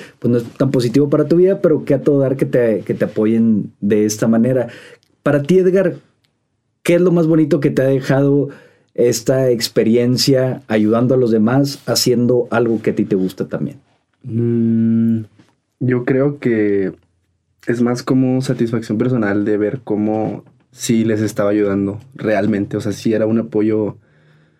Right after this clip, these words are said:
Speaker 2: o sea, que lo podían utilizar para muchas cosas. O sea, no es algo tangible, pero es algo que yo sé que les va a ayudar en algún momento. Ya sea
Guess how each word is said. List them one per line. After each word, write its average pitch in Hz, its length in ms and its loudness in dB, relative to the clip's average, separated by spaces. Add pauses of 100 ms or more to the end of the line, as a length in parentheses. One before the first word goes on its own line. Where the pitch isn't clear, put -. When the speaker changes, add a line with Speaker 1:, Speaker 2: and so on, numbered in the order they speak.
(280)
Speaker 2:
o 117 120 -4
sea, 104 560 -2 (320)
que 104 560 2
lo 113 200 -2
podían 104 300 0
utilizar 107 440 -2
para 95 440 0
muchas 101 360 -4
cosas. 98 220 -4
O - 20 -4
sea, 101 160 -4
no 107 300 0
es 120 160 -2
algo 135 260 0
tangible, 123 540 0
pero 110 400 0
es 101 180 -4
algo 107 300 -2
que 101 160 0
yo 104 120 0
sé 101 220 -4
que 113 120 -2
les 104 160 0
va 101 60 0
a - 40 0
ayudar 101 260 0
en 107 100 -2
algún 104 260 -2
momento. 98 400 -4 (360)
Ya 101 140 0
sea 110 320 0